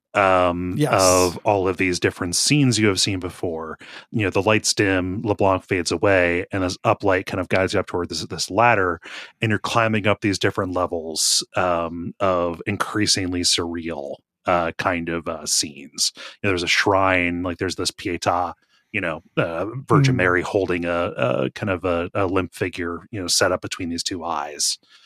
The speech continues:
Speaker 1: Um,
Speaker 2: Yeah.
Speaker 1: and you're getting in fights on your way up here as well. Uh, but you've
Speaker 2: Yeah.
Speaker 1: got the messenger with you, and it will, uh, attack everybody.
Speaker 2: Yeah, it's, it'll, it'll, it does a lot of damage to everything, and
Speaker 1: Yeah.
Speaker 2: mostly they'll attack it.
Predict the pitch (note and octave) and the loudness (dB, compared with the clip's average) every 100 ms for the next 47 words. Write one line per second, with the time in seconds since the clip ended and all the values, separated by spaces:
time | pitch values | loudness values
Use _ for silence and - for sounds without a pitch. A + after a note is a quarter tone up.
0 | _ _ _ _ - F2+ F2 E2 E2 E2 | _ _ _ _ -4 -2 0 -2 -6 -10
1 | - - A2 G#2 A#2 A2 F2+ - F#2 - | -8 -2 0 2 2 2 0 -2 -2 -2
2 | G2+ E2+ E2+ E2+ D#2 - D2+ G2 - G2 | -4 -4 -4 -6 -8 -10 -8 -8 -6 -8
3 | D#2 B2+ _ - F2+ F2 E2+ E2 G#2+ - | -8 -12 _ -4 0 0 -2 -2 0 4
4 | C4+ G2+ F#2 - G2 F2 F2+ E3 F3+ A#2+ | 4 6 2 2 0 2 4 4 4 4
5 | G2+ F#2 F#2+ F2 G2 G2+ F#2+ F#2+ G2 F#2 | 4 2 2 0 2 2 2 2 2 2
6 | F2 E2 E2+ - F#2 E2 - G2+ - E2+ | 2 0 -4 -4 -2 -2 -4 -2 0 0
7 | G2 D#2+ E2 D#2+ F#2+ B2 _ _ _ _ | -2 -8 -8 -10 -10 -16 _ _ _ _
8 | - C#3+ A2+ - - D#3+ D#3 D#3 D3+ D#3+ | -6 -4 -4 -12 -4 0 2 4 4 4
9 | D3+ D3 D3+ F3+ C3+ D3 C#3 C#3 C3 C3 | 4 4 2 -2 0 2 4 4 4 2
10 | B2 - B2 C#3 - - - - D#3+ D#3+ | 0 -4 -8 -10 -12 -12 -14 -2 2 4
11 | F3 A3 A3+ F#3 D3+ C3+ C3 B2 - | 6 6 6 4 4 2 0 -4 -8